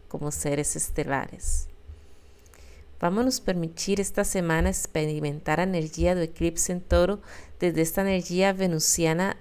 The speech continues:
de expansão e liberdade. Este eclipse em Touro marca uma culminação do trabalho que estamos fazendo coletivamente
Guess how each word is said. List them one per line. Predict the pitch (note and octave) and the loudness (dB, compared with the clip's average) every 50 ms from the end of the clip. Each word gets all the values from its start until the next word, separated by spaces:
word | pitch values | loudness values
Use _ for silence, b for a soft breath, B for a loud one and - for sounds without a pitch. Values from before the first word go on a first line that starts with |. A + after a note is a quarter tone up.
| - | -6
de | - E3+ - - - - | -6 -6 -6 -6 -8 -2
expansão | - F#3 F#3+ F#3 - - - - - - - E3 D3 C#3+ D3+ D3+ - - - D#3+ D3+ D#3+ E3+ | 0 0 0 0 -2 -6 -6 -6 -6 -4 -2 -2 -2 -2 -4 -4 -2 0 2 2 2 2 2
e | E3 | 0
liberdade. | D#3+ D#3 C#3+ C#3 C3 C3 B2+ A#2 A#2 - - - - - - - - - - - - - - - - - - - B B B B B B B B B B - | 0 0 -2 -2 -4 -4 -2 -2 -2 -2 -2 -4 -8 -12 -14 -14 -16 -18 -18 -18 -20 -20 -20 -20 -20 -20 -20 -20 B B B B B B B B B B -4
Este | F3 F3 - - | -2 0 2 0
eclipse | G#3+ - - G#3 G#3+ G#3+ - - - | 0 2 2 2 2 2 2 0 0
em | G3+ G3 | 2 0
Touro | F#3+ F#3 - E3+ E3 F3 F3+ G3+ A3+ A#3 - - | 0 2 2 4 4 4 2 0 -2 -6 -8 -2
marca | - E3+ D#3+ D#3+ F3 E3+ - G3 | 0 2 2 2 2 0 0 0
uma | F#3 F3+ F#3 F#3+ | 2 4 2 2
culminação | F#3+ - - - F#3+ F#3+ F#3 F#3 F3 E3+ D#3 D3+ - - - D#3+ D#3+ E3+ | 0 -2 -2 0 2 2 2 2 2 2 0 0 0 0 2 2 2 2
do | E3+ F3 F3+ | 2 -2 -4
trabalho | - - D#3+ D3+ D3 D#3 D3+ D3+ D#3 E3 E3+ | -2 -2 -2 0 2 2 2 4 4 2 0
que | E3+ - | -2 -4
estamos | D#3+ - - - D#3 D#3 D#3+ D#3+ - | -4 -4 -2 -2 -2 -2 -2 -4 -4
fazendo | - - D#3+ - - - E3 D#3+ D#3+ E3+ | -6 -6 -6 -2 0 0 0 2 0 -2
coletivamente | - - F3 D#3+ D#3 D3+ - - - - D#3 D#3+ E3 E3 E3 D#3 D#3 D#3+ E3+ F3 - - - G3 G3+ | -4 -4 -4 -2 -4 -4 -4 -4 -4 -2 0 2 2 2 2 2 0 -2 -2 -4 -4 -4 -2 -2 -4